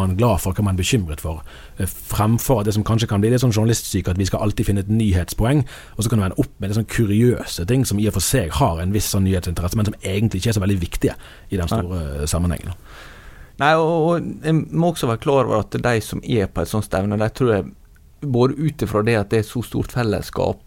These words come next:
Speaker 2: og, og at en har tid til å snakke om
Speaker 1: Ja.
Speaker 2: og evaluere
Speaker 1: Ja.
Speaker 2: ting i lag, og i en setting der du treffer folk fra andre miljøer og sånn, så, så vil nok det, disse s-, inntrykkene som kommer fra s-, stevner også prege mange,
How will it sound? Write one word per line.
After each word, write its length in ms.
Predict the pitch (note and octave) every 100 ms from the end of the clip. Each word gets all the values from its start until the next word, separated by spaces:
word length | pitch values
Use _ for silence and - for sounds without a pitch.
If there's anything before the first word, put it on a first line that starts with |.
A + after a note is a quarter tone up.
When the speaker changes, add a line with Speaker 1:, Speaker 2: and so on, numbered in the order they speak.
| -
Speaker 2:
og, 280 | - G#2 - C3
og 220 | G2+ G2+ - -
at 220 | - A#2+
en 140 | G#2 F2+ - -
har 220 | - A2+ -
tid 380 | - D#3+ A2+ - -
til 160 | - G#2+
å 60 |
snakke 420 | G#2 G2 - - A#2+
om 80 | G#2
Speaker 1:
Ja. 80 | G2+
Speaker 2:
og 80 | G2+
evaluere 540 | G#2 A#2 C#3 G#2 -
Speaker 1:
Ja. 20 |
Speaker 2:
ting 220 | G2 G2+ F2+
i 60 |
lag, 300 | G#2+ G#2 G#2
og 100 | G2+
i 40 | G2
en 60 | F#2+
setting 440 | B2+ - - F2+
der 140 | G2
du 40 | F#2+
treffer 200 | F#2+ - A2+
folk 100 | -
fra 100 | E2+
andre 120 | A2
miljøer 280 | G#2+ A2 A2
og 60 | G#2+
sånn, 80 | -
så, 140 | D3+ - - -
så 160 | C3+
vil 220 | C3+ D#3+ A#2+
nok 180 | G2
det, 140 | - C#3+ -
disse 280 | - A2 C3+
s-, 140 | - - - -
inntrykkene 480 | A#2 A2 C#3+ A#2 F#2+
som 80 | G3
kommer 420 | - B2+ F#2+ D#2+
fra 200 | - F#2+
s-, 140 | - -
stevner 400 | - F2+ A#2 A2+
også 220 | G#2 A2 -
prege 400 | F#2+ F#2 A2 A2+
mange, 380 | G2 A#2 A2